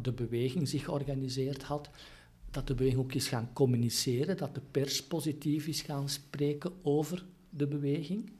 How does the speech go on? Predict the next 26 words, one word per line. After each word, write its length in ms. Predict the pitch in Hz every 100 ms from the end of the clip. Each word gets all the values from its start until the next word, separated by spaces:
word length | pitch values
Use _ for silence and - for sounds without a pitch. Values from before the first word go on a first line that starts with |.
| -
En 120 | 170 131
daarvoor 340 | 104 120 117
gebeurde 460 | 110 110 113 120 120
dat 160 | 110 104 113
niet. 260 | 175 - - - - - -
Die 160 | - 131
internationale 800 | 135 143 135 - 131 127 120 120
ontwikkeling. 680 | 110 - 131 156 190 202 175
Dus 120 | 147
op 100 | 135
een 60 |
bepaald 240 | 143 156 185
moment 400 | 180 156 170 180
zijn 160 | 135 139
gewoon 240 | 131 143
een 80 | 165
heleboel 400 | 151 160 143 147
factoren 880 | 139 139 123 - 139 147 165 185 185 - - -
samengevallen. 840 | - - 135 143 156 151 160 170 240 - - - - - _
En 140 | - 135
dan 120 | 139
heb 180 | 143 -
je 80 | 156
nog 180 | 139 -
toevalstreffer 880 | 151 147 147 143 - 147 147 151 127
van 240 | 131 127